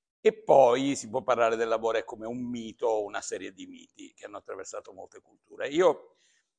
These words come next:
vorrei parlare dell'amore come sentimento, ma anche e soprattutto di quello che lega questo sentimento ai miti che circondano l'amore in diverse epoche.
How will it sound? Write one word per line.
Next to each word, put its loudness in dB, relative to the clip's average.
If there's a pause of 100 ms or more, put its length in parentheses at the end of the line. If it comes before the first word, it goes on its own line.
(200)
vorrei 8
parlare 6
dell'amore 4
come -2
sentimento, -4
ma 0
anche -10
e -8
soprattutto -8 (400)
di -18
quello -4
che -8
lega -6
questo -12
sentimento -16 (1120)
ai -2
miti -6
che -14
circondano -14 (500)
l'amore -10
in -14
diverse -14
epoche. -20